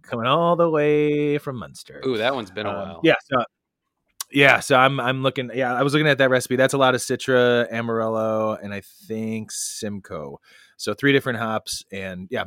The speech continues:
Speaker 1: I think, I think I'm gonna do that this year, maybe in the, the
Speaker 2: Okay,
Speaker 1: spring.
Speaker 2: well, l-,
Speaker 1: Um,
Speaker 2: let me, I don't mean to interrupt you, but I, I searched
Speaker 1: No,
Speaker 2: it
Speaker 1: go
Speaker 2: on
Speaker 1: ahead.
Speaker 2: Untappd just to, you know, see when we last brewed.
Speaker 1: <laughs>
Speaker 2: It looks like the last time, ooh, that's quite a label too. We, we'll have to break some of those out again.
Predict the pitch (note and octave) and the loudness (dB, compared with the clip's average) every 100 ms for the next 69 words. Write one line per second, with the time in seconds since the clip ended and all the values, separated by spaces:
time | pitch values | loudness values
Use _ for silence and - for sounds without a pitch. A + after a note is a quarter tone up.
0 | A2+ B2+ C3+ B2+ A#2+ A#2+ A#2 A2 G#2 G2 | -6 -4 -4 -4 -6 -8 -6 -6 -6 -8
1 | F#2+ F#2 - - - F2 E2+ F#2 F2+ F2+ | -8 -8 -10 -14 -10 -10 -10 -10 -12 -12
2 | E2+ E2+ E2 - - C#3+ C#3+ C3 C#3 D#3 | -12 -14 -14 -14 -10 -8 -6 -6 -6 -8
3 | E3+ E3+ D#3+ D#3 C3 B2+ C#3 C3 A#2 A2 | -10 -12 -10 -10 -10 -10 -10 -8 -8 -8
4 | A2 G#2+ G2+ F#2+ G2+ G2 F#2+ - F#2+ - | -6 -8 -10 -12 -10 -8 -10 -14 -16 -10
5 | C#3+ B2+ G3 A#2 B2+ C3 - A2 - F#2+ | -10 -4 -2 0 -2 -4 -6 -12 -8 -8
6 | E2+ - - G#2+ - G2+ F2 F2 A2 D#2+ | -10 -16 -18 -16 -12 -12 -12 -14 -18 -16
7 | E2+ _ - - A3+ - B3+ - - - | -20 _ -18 2 6 8 6 6 4 4
8 | - - - A#3+ - A#3+ - - G#3+ G#3+ | 0 0 -2 -4 -4 -6 -8 -8 -10 -12
9 | _ - C3+ C#3+ E3 - D#3 C#3+ - A#2 | _ -10 -4 -4 -4 -2 0 0 -4 -4
10 | A#2 A#2+ - - - A#2+ A2+ A2+ G2 G#2+ | -2 -2 -6 -12 -12 -8 -6 -6 -8 -8
11 | G#2 - - A#2+ F#2+ F#2 F2+ E2+ - G2 | -8 -8 -8 -6 -6 -8 -12 -16 -14 -14
12 | E2+ - G#2 G2+ G#2 A2+ - F2+ E2 - | -14 -16 -16 -14 -12 -14 -14 -16 -16 -16
13 | E2+ E2 E2 D#2+ D#2+ E2 E2 D#2+ | -18 -16 -16 -16 -16 -16 -16 -16